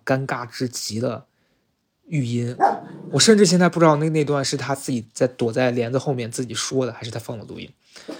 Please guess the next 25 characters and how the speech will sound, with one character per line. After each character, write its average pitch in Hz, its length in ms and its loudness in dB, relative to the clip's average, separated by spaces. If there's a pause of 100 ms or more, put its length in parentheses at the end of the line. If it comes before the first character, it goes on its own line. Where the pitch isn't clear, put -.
(220)
大 156 160 6
概 143 120 6
内 135 100 0
容 120 140 -2
是 123 120 -4
什 120 120 -8
么， 113 160 -10
说 120 240 -8
什 120 120 -12
么， 107 240 -12 (360)
啊， - 140 -12
如 131 160 -6
果 123 340 0 (520)
大 147 80 0
家 135 160 2
进 143 180 0
场 120 220 -10
了 92 120 -10
听 131 220 -8
到 120 220 -2
不 143 100 -2
好 110 180 -8
笑， 110 360 -6
那 127 80 -8
就 117 360 -2